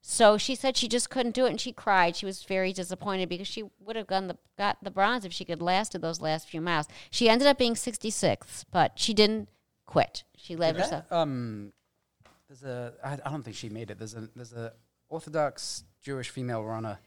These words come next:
Speaker 1: She
Speaker 2: What
Speaker 1: didn't make the cut to be in the Olympics, but they used her in advertisements,
Speaker 2: Mm.
Speaker 1: and she's hoping next time. Yeah, she just didn't make the cut,
Speaker 2: Mm,
Speaker 1: but,
Speaker 2: okay.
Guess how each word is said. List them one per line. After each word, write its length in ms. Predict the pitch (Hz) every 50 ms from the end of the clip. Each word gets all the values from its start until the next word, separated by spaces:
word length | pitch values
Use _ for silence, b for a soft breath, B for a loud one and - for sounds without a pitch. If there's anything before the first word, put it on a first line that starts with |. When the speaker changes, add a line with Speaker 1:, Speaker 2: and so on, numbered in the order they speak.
| _ _ _ _
Speaker 1:
She 160 | - - 254
Speaker 2:
What 80 | 214
Speaker 1:
didn't 380 | - 262 262 277 294 302 269 -
make 640 | 254 247 240 233 233 226 226 233 - - - - - -
the 680 | 196 185 185 202 208 202 202 196 196 196 196 185 185 -
cut 360 | - 196 208 202 - - -
to 80 | - 202
be 200 | 175 185 185 196
in 80 | 202 226
the 120 | 233 233
Olympics, 420 | 240 240 247 247 - 262 254 - -
but 140 | 220 196 -
they 80 | 202 190
used 340 | 196 185 226 247 233 - -
her 80 | 254
in 100 | 220 196
advertisements, 1040 | - - 185 185 185 196 196 - - 202 190 185 196 208 208 254 285 302 311 - -
Speaker 2:
Mm. 80 | - -
Speaker 1:
and 440 | 196 196 190 190 185 190 190 190 185 -
she's 280 | - - - 220 190
hoping 280 | 220 214 196 - 202 185
next 160 | 185 180 -
time. 120 | 196 165
Yeah, 120 | 190 196 190
she 180 | - - 202
just 200 | 175 196 185 -
didn't 180 | - 196 185 180
make 180 | 175 170 160 -
the 60 | -
cut, 260 | - 226 233 202 -
Speaker 2:
Mm, 60 | - -
Speaker 1:
but, 180 | 196 160 -
Speaker 2:
okay. 260 | 110 107 - - 101